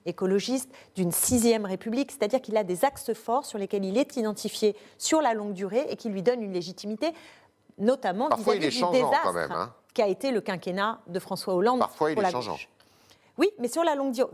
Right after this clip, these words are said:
Speaker 1: parfois
Speaker 2: Et,
Speaker 1: il
Speaker 2: et d'ailleurs, vous le
Speaker 1: oui,
Speaker 2: lui
Speaker 1: oui,
Speaker 2: reprochez,
Speaker 1: vous voyez
Speaker 2: lui.
Speaker 1: ce que vous faites dire. Oui,
Speaker 2: Bah oui, mais
Speaker 1: parfois,
Speaker 2: vous
Speaker 1: il
Speaker 2: le
Speaker 1: faut
Speaker 2: lui
Speaker 1: bouger.
Speaker 2: reprochez vous-même, parce que
Speaker 1: Oui,
Speaker 2: vous-même,
Speaker 1: par
Speaker 2: vous
Speaker 1: ailleurs,
Speaker 2: le, vous le dites.
Speaker 1: parfois oui, parfois non.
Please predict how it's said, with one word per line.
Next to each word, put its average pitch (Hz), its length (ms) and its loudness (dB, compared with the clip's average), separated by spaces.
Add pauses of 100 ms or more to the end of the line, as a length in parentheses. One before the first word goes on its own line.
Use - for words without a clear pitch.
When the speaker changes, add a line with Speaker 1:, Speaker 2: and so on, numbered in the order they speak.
Speaker 1:
parfois - 260 -6
Speaker 2:
Et, 127 140 0
Speaker 1:
il 135 80 0
Speaker 2:
et - 20 0
d'ailleurs, 135 240 2
vous 147 100 -2
le 131 140 2
Speaker 1:
oui, 247 80 2
Speaker 2:
lui 240 60 2
Speaker 1:
oui, 294 80 6
Speaker 2:
reprochez, 269 400 2
Speaker 1:
vous 240 180 2
voyez 294 180 4
Speaker 2:
lui. 294 60 -6
Speaker 1:
ce - 40 -10
que - 60 -6
vous 269 120 0
faites 233 160 2
dire. 180 200 -4
Oui, 220 120 -2
Speaker 2:
Bah 185 160 2
oui, 202 160 4
mais 113 100 0
Speaker 1:
parfois, 214 120 2
Speaker 2:
vous - 0 -
Speaker 1:
il - 60 0
Speaker 2:
le 143 100 6
Speaker 1:
faut 143 60 4
Speaker 2:
lui 143 120 4
Speaker 1:
bouger. 135 80 4 (140)
Speaker 2:
reprochez 226 220 4
vous-même, 180 460 0
parce - 200 -4
que 208 40 -6
Speaker 1:
Oui, 208 120 -2
Speaker 2:
vous-même, 170 240 -2
Speaker 1:
par 151 80 -2
Speaker 2:
vous 160 60 0
Speaker 1:
ailleurs, 214 200 2
Speaker 2:
le, 214 140 -2
vous 98 180 -8
le 170 100 -2
dites. 233 340 -8
Speaker 1:
parfois 247 360 -2
oui, 285 180 -2
parfois 370 300 -2
non. 175 180 -6